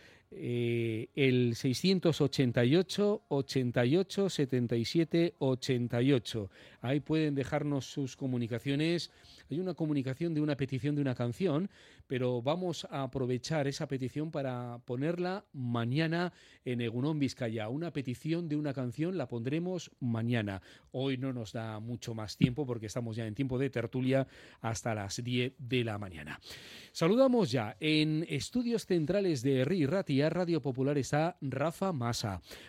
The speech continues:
habitual colaborador del programa Es Posible, programa, eh, histórico, clásico de Radio Popular por las tardes, de cuatro a cinco.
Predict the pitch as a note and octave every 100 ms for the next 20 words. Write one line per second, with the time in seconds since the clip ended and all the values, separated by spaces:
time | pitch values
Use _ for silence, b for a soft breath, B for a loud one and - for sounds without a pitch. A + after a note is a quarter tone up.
0 | B G#2 A2+ A#2+ A#2+ C3 C3+ C3 A2+ A2+
1 | G#2+ D3+ A#3 D3+ A#2 A#2+ B2 C#3 B2 A2+
2 | B2+ - D3 C3+ - A#2 G2+ D#3+ E3 G3+
3 | A#3+ - - - F#2 G2+ C#3+ C3+ A2+ -
4 | b b b b b - G2+ G2+ G#2 G#2+
5 | - F3 F#3 - G3+ G3 D#3 C#3+ C#3 -
6 | C3 A#2+ A#2 C3 D3+ B2+ A#2 B2 A#2 A2
7 | B2 A2 A2+ G2+ - F3 F#3+ G#3+ B2+ A2
8 | B2+ B2 A#2 G#2+ E3+ F#3 F3 G#3+ A#3